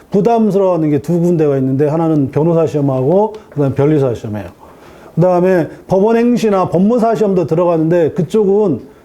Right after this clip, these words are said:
거의 신경을 안 써요. 뭐 어차피 그 의미도 없고 몇 명 뽑지도 않아요. 그래서,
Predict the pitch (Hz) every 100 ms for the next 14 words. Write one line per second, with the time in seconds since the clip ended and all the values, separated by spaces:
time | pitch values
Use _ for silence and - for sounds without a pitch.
0 | - 165 196 196 262 269 220 135 135 147
1 | 127 131 139 143 202 202 143 170 156 107
2 | - - - - 143 170 208 196 147 147
3 | 143 156 185 175 254 247 180 127 135 127
4 | 113 120 147 151 139